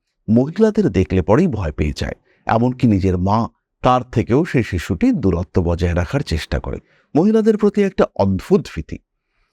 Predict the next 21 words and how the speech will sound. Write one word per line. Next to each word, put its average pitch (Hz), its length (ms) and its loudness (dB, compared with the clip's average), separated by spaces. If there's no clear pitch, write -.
তাকে 131 260 4
নিয়ে 110 240 2
যাওয়া 110 240 2
হলো 120 240 0
এক - 160 -8
কাউন্সিলরের 117 560 0
কাছে। 117 280 -4
কাউন্সিলর 226 460 2
তার 202 140 0
সঙ্গে 202 320 -2
কথাবার্তা 160 540 0
বললেন 143 380 0
এবং 156 260 0
কথাবার্তা 143 580 -2
বলে 110 440 0
তিনি 139 160 2
বুঝতে 107 360 -4
পারলেন 110 340 0
যে 131 380 0
সেই 214 320 0
শিশুটিকে 170 680 -2